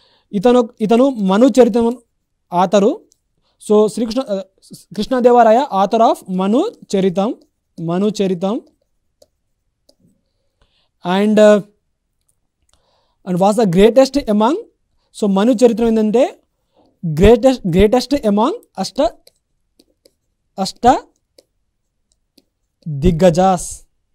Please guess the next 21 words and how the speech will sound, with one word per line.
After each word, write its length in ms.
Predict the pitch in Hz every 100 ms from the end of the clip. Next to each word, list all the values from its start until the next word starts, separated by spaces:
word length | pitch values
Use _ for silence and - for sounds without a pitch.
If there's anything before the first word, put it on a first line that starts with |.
| _ _ _ _ _ _ 147
దిగ్గజాస్. 960 | 135 165 147 175 156 175 175 - - - _ _ _ _ _ _ _ _ _ _ _
So 120 | 196 202
ఇవి 160 | 190 220
మీరు 420 | 214 208 359 453 196
గుర్తుపెట్టుకోవాల్సింది. 720 | 175 196 190 190 175 170 147
ఇంకోటి 320 | 160 185 226
ఏంటంటే 360 | 226 220 233 311 _ _ _ _ -
కృష్ణదేవరాయ 480 | 196 262 247 247 240
సంబంధించి 320 | 226 220 220
మన 280 | 214 214 208 _ _ _
బ్రిటిష్ 360 | 147 175 226 233
వాళ్ళకి 240 | 226 220
సంబంధించింది 720 | 208 208 208 214 202 202 208 _
ఇవ-, 320 | 196 185 185
ఇవి 100 | 185
కొంచెం 320 | 190 190 196
డీటెయిల్ 320 | 180 190 214 190
చూస్తే 420 | 170 170 214 - _ _ _
ఇతను 500 | 196 269 269 320 - _ _ _ _ _ _ _ _ _ _ _
కార్డియల్ 580 | 196 196 240 233 285 294
రిలేషన్, 560 | 214 220 214 233 226